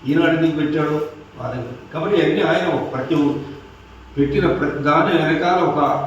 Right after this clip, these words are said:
అర్థం ఉన్నది. ఆయన స్వార్థం కోసం పెట్టలే.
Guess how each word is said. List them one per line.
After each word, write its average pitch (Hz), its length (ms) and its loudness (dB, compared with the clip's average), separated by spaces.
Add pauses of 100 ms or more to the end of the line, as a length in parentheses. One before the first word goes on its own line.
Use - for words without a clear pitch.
(2000)
అర్థం 160 300 2
ఉన్నది. 147 300 2 (1600)
ఆయన 139 160 -2
స్వార్థం 151 460 0
కోసం 139 260 -2
పెట్టలే. - 360 -8